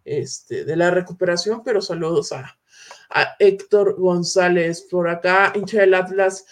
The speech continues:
"Saldívar pésimo también, no se notó nada, no defendió ni recuperó balones". Sí, o sea, se supone que con Saldívar la expulsión es al sesenta y creo que al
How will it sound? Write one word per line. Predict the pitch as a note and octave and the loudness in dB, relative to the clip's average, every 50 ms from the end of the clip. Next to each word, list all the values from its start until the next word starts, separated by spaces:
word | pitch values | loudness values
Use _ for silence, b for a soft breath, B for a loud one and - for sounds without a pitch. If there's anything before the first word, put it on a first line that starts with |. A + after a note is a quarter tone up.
| B B B | B B B
"Saldívar | - - F#3+ F#3 F#3 G3+ G#3+ A3+ A#3+ A3+ A3+ - | -4 0 0 2 6 6 6 6 6 2 2 2
pésimo | A3 G#3+ A3 A3+ A3+ A3+ G#3+ | 2 2 2 -2 -4 -4 -2
también, | A3 G3 F#3+ F3+ F3+ F#3 F#3 G3+ G3 | -2 -2 -2 -2 -2 -2 -2 -2 2
no | G3+ G#3+ G#3+ | 2 2 2
se | G#3+ B3+ | 0 -2
notó | A3 G#3 F#3 F3+ F#3 G3 | -2 -2 -2 -2 -2 -2
nada, | F#3+ G3 G3 G3+ G#3 G#3 A3+ A3+ | -2 -2 -2 -2 -2 -2 -2 -4
no | F#3 G3 G3 G3 | -4 -2 -2 -2
defendió | G3+ G3+ G3+ G#3 F3+ F3 E3 F3+ G3 A3 | -2 -4 -4 -6 -6 -2 0 0 0 0
ni | A#3+ A#3 A#3 | -2 -6 -8
recuperó | G#3+ F3 - - D3 - D#3+ D#3+ E3 | -8 -8 -10 -12 -14 -12 -8 -6 -4
balones". | E3+ E3+ E3 D#3+ D3+ D3 C3+ A2 - | -4 -4 -6 -6 -8 -8 -8 -10 -10
Sí, | - F#3+ F#3 | -10 -10 -10
o | F3+ - - _ | -12 -14 -20 _
sea, | - - - D3 D#3 D3+ | -12 -6 -4 -4 -4 -4
se | - F3 | -6 -8
supone | E3 F3 D#3+ - F#3 G3 G#3+ A3 A3 | -10 -10 -4 -2 -2 -2 -2 -4 -6
que | A3 G#3+ - | -8 -12 -12
con | - D#3+ D#3 D#3+ | -10 -10 -8 -6
Saldívar | - - F3 E3+ D#3 D#3 E3 F#3+ A3+ A#3 G#3 G3 G3 G#3+ - - _ _ _ _ _ _ _ _ _ _ _ _ _ _ _ _ _ _ _ _ _ _ _ _ _ _ _ _ _ _ | -6 -6 -4 -4 -4 -2 -2 -2 2 4 4 4 4 0 -4 -12 _ _ _ _ _ _ _ _ _ _ _ _ _ _ _ _ _ _ _ _ _ _ _ _ _ _ _ _ _ _
la | - F3+ | -8 -8
expulsión | F3+ - - F3 E3+ F#3 F#3+ G3 | -8 -8 -10 -10 -4 -2 0 0
es | A3 A3 - | 0 0 0
al | A3+ F#3+ F#3+ | -2 -2 -2
sesenta | - - - - G#3 G#3+ C4+ C#4+ - C#4+ | -4 -6 -6 -4 -4 -4 -4 -6 -8 -10
y | A3 - | -8 -4
creo | F#3+ F#3+ F#3+ | -4 -4 -2
que | - G#3+ A3 | 0 2 4
al | G#3+ F#3+ D#3 D3+ - | 4 4 2 0 -6